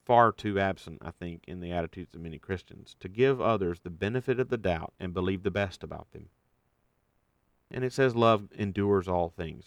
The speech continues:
because love never gives up hope. In other words, love is one radically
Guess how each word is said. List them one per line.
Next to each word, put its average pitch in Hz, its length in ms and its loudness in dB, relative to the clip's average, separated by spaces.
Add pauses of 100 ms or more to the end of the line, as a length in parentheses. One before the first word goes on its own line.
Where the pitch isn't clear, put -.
because - 200 -14
love 85 320 2 (840)
never 98 280 2
gives 87 200 -4
up - 160 -12
hope. 85 160 -16 (600)
In 156 80 -2
other 175 160 6
words, 82 460 -2 (540)
love 95 480 4
is 92 260 0
one 98 680 -2 (280)
radically 85 920 -2